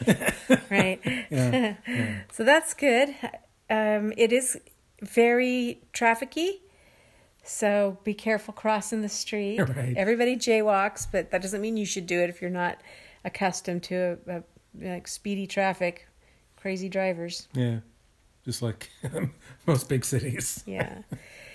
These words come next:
Speaker 2: You c-, you don't ha-, need a car there, and you don't really, it's, I mean, the sites that you wanna see are pretty densely compacted into a pretty small area.
Speaker 1: Yeah.
Speaker 2: You can easily get to everything you need to see using a taxi, taking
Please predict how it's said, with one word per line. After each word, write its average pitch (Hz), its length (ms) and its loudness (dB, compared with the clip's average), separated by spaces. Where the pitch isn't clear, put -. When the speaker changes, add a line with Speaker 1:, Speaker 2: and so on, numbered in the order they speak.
Speaker 2:
You 320 240 6
c-, - 140 -2
you 285 220 6
don't 277 240 4
ha-, 220 160 2
need 214 180 4
a 202 60 0
car 196 320 4
there, 202 160 4
and 196 120 0
you 202 60 0
don't 196 240 0
really, 180 380 2
it's, 190 240 -2
I - 80 0
mean, 196 280 0
the 208 160 2
sites 254 320 2
that 233 180 -6
you 220 60 -2
wanna 190 180 0
see 180 240 -2
are 175 40 2
pretty 175 280 -4
densely 190 500 2
compacted 180 800 -4
into 175 340 -4
a 170 60 -2
pretty - 260 -8
small 170 560 -4
area. 160 460 -6
Speaker 1:
Yeah. 104 240 0
Speaker 2:
You 202 80 -4
can 196 160 0
easily 190 320 0
get 180 240 -4
to 185 40 -4
everything 175 560 0
you 180 80 -2
need 175 140 -4
to - 80 -8
see 175 180 -4
using 175 300 -4
a 165 40 -4
taxi, 165 460 -4
taking 175 420 -6